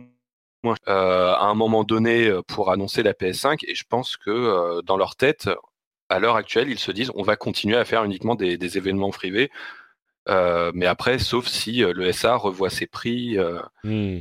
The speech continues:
Speaker 1: et, euh, et, et change sa politique. Parce qu'il y a aussi un, il y a, il y a un vrai risque. Là, ils ont confirmé, euh,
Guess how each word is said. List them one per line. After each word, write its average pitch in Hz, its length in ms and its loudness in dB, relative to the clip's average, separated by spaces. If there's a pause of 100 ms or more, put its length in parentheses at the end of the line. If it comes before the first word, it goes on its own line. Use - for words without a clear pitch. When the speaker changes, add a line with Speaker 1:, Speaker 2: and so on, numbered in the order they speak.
(120)
Speaker 1:
et, 87 260 -2
euh, 85 400 0
et, 92 300 -2
et 98 60 0
change 117 200 2
sa 110 120 -2
politique. 131 340 -2
Parce - 140 -2
qu'il 123 180 0
y 117 80 2
a 110 60 4
aussi 156 320 0
un, 120 140 2
il 104 100 -4
y 104 40 0
a, 98 160 2
il 98 60 -2
y 98 100 -2
a 98 60 2
un 95 140 0
vrai 117 240 2
risque. 139 300 0
Là, 127 300 4
ils 104 160 -2
ont 101 60 -4
confirmé, 120 680 0
euh, 87 300 0